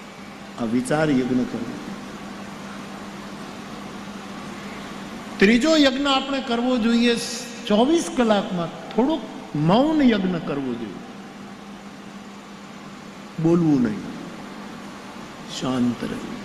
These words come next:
વિનોબાજીને કોઈએ પૂછ્યું કે તમે ચોવીસ કલાક શું કરો? સવારે જાગો અને સૂઈ જાઓ ત્યાં સુધી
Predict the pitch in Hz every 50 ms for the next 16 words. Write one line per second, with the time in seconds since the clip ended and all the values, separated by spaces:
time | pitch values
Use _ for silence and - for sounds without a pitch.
0 | - - - - - - - - - - - 156 190 226 254 262 277 269 247 262
1 | 285 294 294 269 269 277 285 294 285 285 277 277 277 190 269 302 254 285 254 208
2 | 254 254 254 254 254 247 247 240 262 254 254 - - 254 247 247 240 247 - -
3 | 247 254 - - - 165 160 143 - - 190 202 190 196 196 170 147 175 180 196
4 | 208 208 214 202 185 190 185 - - 226 247 240 196 202 185 175 - - 196 196
5 | 190 - 208 196 208 208